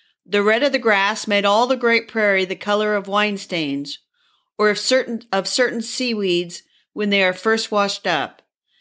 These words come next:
And there was so much motion in it, the whole country seemed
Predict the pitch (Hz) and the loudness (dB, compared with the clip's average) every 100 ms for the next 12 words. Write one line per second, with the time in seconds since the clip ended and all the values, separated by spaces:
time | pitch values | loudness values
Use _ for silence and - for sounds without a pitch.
0 | _ _ _ - 208 208 202 202 240 240 | _ _ _ -2 2 2 2 0 0 2
1 | 254 254 233 269 262 196 170 165 170 _ | 0 0 2 2 0 -4 -2 -4 -4 _
2 | 185 165 240 240 247 214 196 175 - 185 | -10 0 0 2 0 0 -2 -4 -2 0
3 | 160 156 | 0 -2